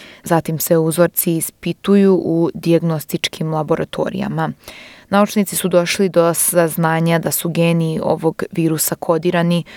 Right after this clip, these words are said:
u ribonukleinskoj kiselini umesto u D N K, gde se inače nalaze ljudski geni. U laboratoriji se delovi R N K izdvoje i onda se ti delovi uz pomoć specifičnog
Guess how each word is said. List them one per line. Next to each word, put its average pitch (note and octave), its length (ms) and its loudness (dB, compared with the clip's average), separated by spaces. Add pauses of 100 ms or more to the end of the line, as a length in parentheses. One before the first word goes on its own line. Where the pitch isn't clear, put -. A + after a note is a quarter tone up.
(200)
u D#3 120 4
ribonukleinskoj D#3 1120 0
kiselini E3 720 0
umesto D#3+ 520 0
u D#3+ 200 -4
D D#3 280 -4
N D#3+ 160 -10
K, D#3+ 280 -2 (400)
gde F3 120 0
se - 160 0
inače E3+ 500 -2
nalaze E3 580 2
ljudski E3 600 -4
geni. - 400 -6 (160)
U F3 100 -4
laboratoriji E3+ 720 0
se - 180 -6
delovi D#3+ 600 0 (180)
R E3+ 280 2
N D#3+ 240 -6
K E3 320 -2 (120)
izdvoje F3+ 600 0 (500)
i F3+ 120 0
onda F3 180 4
se F3 160 -2
ti F#3 160 2
delovi E3 420 2
uz D#3+ 140 -2
pomoć D#3+ 400 -2
specifičnog - 760 -4